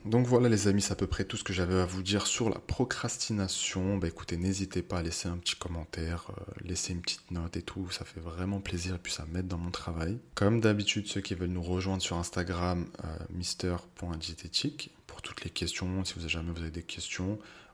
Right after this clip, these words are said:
ou, euh, vous avez envie de prendre un suivi, un coaching, et cetera, vous êtes les bienvenus.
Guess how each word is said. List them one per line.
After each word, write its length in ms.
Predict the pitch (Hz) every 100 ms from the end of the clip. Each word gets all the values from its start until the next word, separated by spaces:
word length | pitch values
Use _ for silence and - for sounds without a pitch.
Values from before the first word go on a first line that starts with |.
| _
ou, 160 | 87 87
euh, 60 | 78 80
vous 100 | 85
avez 140 | 82
envie 240 | 82 82 85
de 100 | 82
prendre 320 | - 85 82
un 60 |
suivi, 400 | 78 - 82 85
un 80 | 82
coaching, 400 | - 92 - 85
et 60 | 78
cetera, 400 | - 85 82 85
vous 200 | 87 87
êtes 160 | 90 -
les 80 |
bienvenus. 520 | 85 - 85 87 87